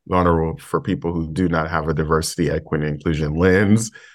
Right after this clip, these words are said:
vulnerable to people who have a very standardized understanding of, or boxed understanding of who religious leaders should be or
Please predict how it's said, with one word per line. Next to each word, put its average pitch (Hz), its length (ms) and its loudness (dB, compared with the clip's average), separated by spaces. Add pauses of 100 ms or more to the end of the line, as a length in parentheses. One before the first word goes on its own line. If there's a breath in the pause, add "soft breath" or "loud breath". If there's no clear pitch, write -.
(120 loud breath)
vulnerable 85 560 2
to 80 100 -8
people 82 320 -2
who 87 140 -2
have 82 180 -2
a 80 60 0
very 82 360 2
standardized 82 1080 2
understanding 92 800 0 (240 loud breath)
of, 73 260 -2
or 87 120 4
boxed 78 520 -2
understanding 87 600 -2
of 78 100 -6
who 87 160 -4
religious 80 480 -2
leaders 85 300 0
should 82 240 -4
be 95 400 4
or 73 260 -2